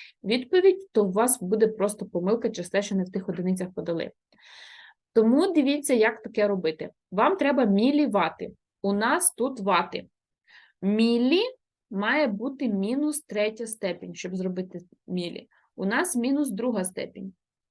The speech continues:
Як зробити мінус третю? Нам треба оце число ще збільшити, а степінь змен-, тоді степінь стане ще меншою, так? Значить, ми переносимо, нам треба на один збільшити, щоб було мінус три,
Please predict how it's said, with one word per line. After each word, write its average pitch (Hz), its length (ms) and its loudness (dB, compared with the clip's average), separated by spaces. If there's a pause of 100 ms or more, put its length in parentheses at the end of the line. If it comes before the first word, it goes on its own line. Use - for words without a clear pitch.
(100)
Як 262 280 0
зробити 277 460 -4
мінус 226 500 0
третю? 180 680 -6
Нам 196 260 -6
треба 220 280 -4
оце 190 460 -4
число 180 520 -12 (720)
ще 214 320 0
збільшити, 185 680 -6 (280)
а 185 160 -6
степінь 302 500 -4
змен-, 185 360 -4 (100)
тоді 208 360 -4
степінь 254 380 -6
стане 196 420 -8 (100)
ще - 260 -10
меншою, 175 500 -8
так? 262 300 -10 (440)
Значить, 214 460 -2
ми 247 160 0
переносимо, 208 720 -2
нам 220 180 -2
треба 226 260 -2
на 226 240 -2
один 185 520 -2 (180)
збільшити, 185 480 -6
щоб 254 160 -8
було 262 200 -2
мінус 214 440 0
три, 160 420 -6